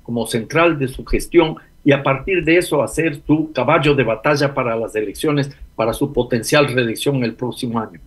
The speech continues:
El conflicto interno armado. Con eso comenzó a posicionarse en enero, creo que fue el once de enero de este año, y ese ha sido un tema recurrente,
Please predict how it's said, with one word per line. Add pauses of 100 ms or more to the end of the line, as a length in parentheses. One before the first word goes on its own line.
(220)
El
conflicto
interno
armado. (500)
Con
eso
comenzó
a
posicionarse
en
enero,
creo
que
fue
el
once
de
enero
de
este
año, (240)
y
ese
ha
sido
un
tema
recurrente,